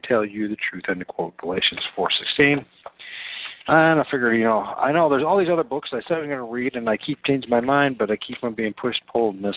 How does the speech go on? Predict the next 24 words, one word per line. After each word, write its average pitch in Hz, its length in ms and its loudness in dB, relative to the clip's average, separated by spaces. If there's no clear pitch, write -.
way, 101 200 2
and 90 80 0
I 92 140 0
just - 240 -2
don't 95 180 -4
know 87 100 -6
what 87 100 -2
else 87 140 -2
to 127 60 -2
do. 113 240 2
As 95 100 -2
I - 1040 -4
am 107 80 4
more 156 220 6
interested 139 520 -2
in 110 140 -2
finding 113 280 2
the 107 80 -6
truth 147 340 -2
than 117 140 0
I 113 120 2
am 110 140 2
actually 104 380 2
about 95 280 4